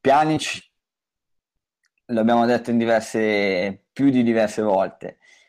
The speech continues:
come interno del tre cinque due, soprattutto sul centro-sinistra, ha grossissime difficoltà.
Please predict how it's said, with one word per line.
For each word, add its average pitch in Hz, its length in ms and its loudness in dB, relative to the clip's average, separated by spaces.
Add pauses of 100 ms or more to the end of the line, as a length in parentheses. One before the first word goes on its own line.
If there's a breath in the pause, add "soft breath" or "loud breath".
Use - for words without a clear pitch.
(140 soft breath)
come 135 280 2
interno 101 840 0
del 107 220 -6
tre 113 180 -4
cinque 117 360 -4
due, 104 340 -4
soprattutto 107 560 -6
sul 107 180 -6
centro-sinistra, 117 1300 -2
ha 101 160 -2
grossissime 101 640 -6
difficoltà. 90 760 -8